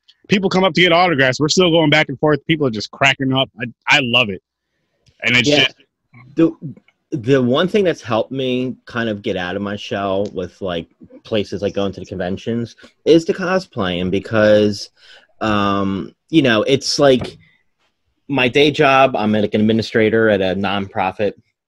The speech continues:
Speaker 2: And then, you know, at five o'clock, I can
Speaker 1: Mm-hmm.
Speaker 2: be myself and, you know, I put on the costume. And I always remember what Gary Busey said when they interviewed him for the Buddy Holly story. He was like,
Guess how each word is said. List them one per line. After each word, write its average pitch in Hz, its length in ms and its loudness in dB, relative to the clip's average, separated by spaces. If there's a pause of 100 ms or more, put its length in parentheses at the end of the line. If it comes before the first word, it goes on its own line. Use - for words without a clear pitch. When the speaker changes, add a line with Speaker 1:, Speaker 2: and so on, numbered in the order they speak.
(140)
Speaker 2:
And 104 240 -2
then, 98 380 -2
you 98 80 -6
know, 95 480 -4 (380)
at 101 120 -6
five 113 200 0
o'clock, 107 480 -2 (520)
I 92 80 -4
can 110 160 -4
Speaker 1:
Mm-hmm. 127 100 2 (340)
Speaker 2:
be 113 140 0
myself 107 760 -2
and, 95 580 -6 (260)
you 113 100 -4
know, 101 120 -2
I 95 120 -2
put 117 260 -2
on 110 180 0
the 104 80 -2
costume. 104 720 -4 (160)
And 117 80 -4
I 123 60 0
always 160 240 2
remember 139 260 0
what 98 160 -2
Gary 104 280 2
Busey 101 340 -8
said 95 240 -4
when 92 100 -6
they 87 80 -8
interviewed 98 480 -4
him 98 220 -6
for - 180 -6
the 95 60 -6
Buddy 92 180 -4
Holly 95 300 -2
story. - 360 -12 (920)
He 107 140 -2
was 98 140 -4
like, 101 220 -2